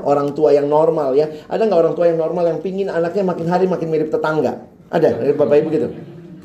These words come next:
Waktu pulang anaknya, "Oh nak, Papa bangga sekali, lihat hidungmu mirip tante di seberang jalan.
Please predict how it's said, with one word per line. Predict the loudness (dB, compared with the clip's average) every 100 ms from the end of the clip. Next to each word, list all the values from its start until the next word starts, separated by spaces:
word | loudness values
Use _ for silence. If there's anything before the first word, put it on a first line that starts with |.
| -16
Waktu | -6 -4 -2
pulang | 2 2 2
anaknya, | -4 -4 2
"Oh | 4 4
nak, | 2 -4 -6
Papa | -8 -6
bangga | -6 -6 -8 -10
sekali, | -8 -6 0
lihat | 0 -2
hidungmu | -6 -4 -4 -2 -2 -2 -6 -6
mirip | 0 0 -2
tante | -4 -4 0 0
di | 0
seberang | -4 -2 0 2
jalan. | 2 0 -2 -4 -8